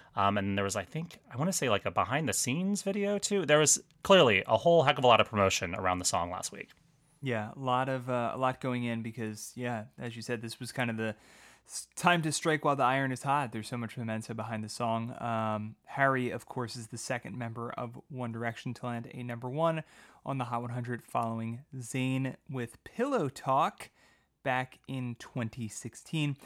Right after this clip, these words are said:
Speaker 2: So, Keith, let's take a minute and, and talk about how Watermelon Sugar became his first number one single.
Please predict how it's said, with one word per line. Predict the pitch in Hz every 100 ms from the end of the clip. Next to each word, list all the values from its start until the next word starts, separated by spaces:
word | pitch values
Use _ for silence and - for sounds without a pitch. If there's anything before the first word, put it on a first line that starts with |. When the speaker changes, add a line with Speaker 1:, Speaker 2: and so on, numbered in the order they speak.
| - -
Speaker 2:
So, | -
Keith, | - 226 208
let's | 208 -
take | 233
a |
minute | 156 135
and, | 127 123
and | 127 123
talk | 120
about | 117 113 110
how | - 117 113 113 - _ _ _ _ _ 135
Watermelon | 139 143 139 127 117
Sugar | 131 120 113
became | 113 - 117 110 110 - _
his | 120 -
first | - 123 113 - - _
number | 135 117 117
one | 110 107
single. | - 127 113 110 107